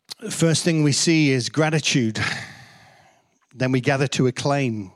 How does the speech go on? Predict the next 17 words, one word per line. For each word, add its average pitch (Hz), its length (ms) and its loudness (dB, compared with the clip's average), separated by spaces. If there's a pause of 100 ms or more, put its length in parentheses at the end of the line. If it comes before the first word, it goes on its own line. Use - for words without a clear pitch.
(140)
We 123 120 -4
gather 127 440 -2
to - 200 -12
testify. 107 680 -8 (540)
We 127 140 0
gather 135 280 0
to 131 180 -2
hear. 123 360 0 (220)
We 117 100 -2
gather 123 280 -2
to - 160 -2
encourage. 117 720 -4 (500)
And 113 100 -6
we 120 120 0
gather 120 340 -2
to - 160 -2
remember. 110 500 0